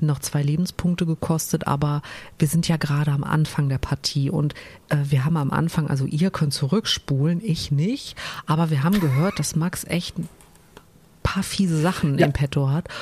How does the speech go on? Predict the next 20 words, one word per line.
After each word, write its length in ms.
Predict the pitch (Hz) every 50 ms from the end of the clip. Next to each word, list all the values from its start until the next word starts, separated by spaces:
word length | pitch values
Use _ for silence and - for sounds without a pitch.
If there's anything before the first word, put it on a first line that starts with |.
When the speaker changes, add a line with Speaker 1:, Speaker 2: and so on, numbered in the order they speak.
| - - - - - -
Speaker 1:
und, 320 | - 165 160 160 156 -
äh, 200 | 147 147 151 156
deswegen, 840 | 147 156 151 139 - - 160 156 156 147 151 151 147 147 147 143 139 - - - - - - - -
ähm, 680 | 151 147 147 143 143 143 139 139 143 139 139 135 135 131 - - - - -
ja, 300 | - 139 123 117 - - - -
wir, 260 | - 160 180 175 165 165
wir 140 | 165 160
versuchen 500 | 151 - 170 160 156 160 151 160 156 151
Schadensminimierung 1120 | 151 147 - - 147 156 160 156 156 - - - 160 151 147 147 147 147 143 139 139 143 143
im 140 | 135 135 135
Vorfeld 460 | 131 - - 131 117 - - 127 -
zu 100 | - - 127
betreiben. 580 | 127 - - - - 131 123 123 123 123 127 127 - - - - - - - - -
Speaker 2:
Mhm. 240 | - 156 131 196 254
Speaker 1:
Genau, 320 | - - 147 135 127 123
und, 400 | 123 - - 170 175 175 170 - - -
ähm, 560 | 160 170 165 160 160 160 156 156 156 156 151 - - - - _ _ _ - - - - - - - - - - - - - - - - - - - - - - - - -
genau, 300 | - 180 156 143 135 135 - - -
dann, 360 | - 151 156 165 170 175 175
äh, 560 | - - 170 170 170 170 165 165 165 165 170